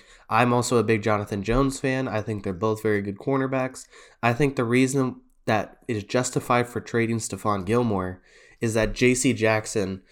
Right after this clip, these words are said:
could easily come in and slot in as the number one cornerback. And he showed that in this game. He showed that in this game. I think, you know, Diggs had some catches.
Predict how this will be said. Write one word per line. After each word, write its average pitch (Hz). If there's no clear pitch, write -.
could 110
easily 131
come 107
in 104
and 101
slot 107
in 104
as 104
the 110
number 104
one 101
cornerback. 98
And 104
he 143
showed 156
that 160
in 143
this 139
game. 160
He 123
showed 139
that 147
in 135
this 131
game. 113
I 101
think, 120
you 131
know, 107
Diggs 156
had 139
some 131
catches. -